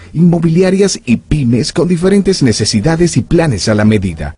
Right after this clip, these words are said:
Consolide y simplifíquese. Y déjenos ayudarlo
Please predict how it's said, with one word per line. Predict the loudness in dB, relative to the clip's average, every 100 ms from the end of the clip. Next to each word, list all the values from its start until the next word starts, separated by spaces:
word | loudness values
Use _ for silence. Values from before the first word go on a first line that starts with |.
| _
Consolide | 0 2 4 4 4 4 4 2 2
y | 0
simplifíquese. | 2 2 2 2 0 2 2 2 -2 -2 -6 -10 _ _ -2
Y | 0
déjenos | 2 0 0 2
ayudarlo | 2 2 2 2 2